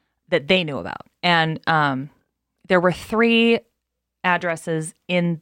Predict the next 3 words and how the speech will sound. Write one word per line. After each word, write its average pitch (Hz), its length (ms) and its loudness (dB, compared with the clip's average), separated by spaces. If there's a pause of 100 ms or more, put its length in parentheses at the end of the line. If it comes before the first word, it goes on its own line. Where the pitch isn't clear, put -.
(120)
the 151 480 2 (220)
vicinity 170 1120 -2
of 214 460 4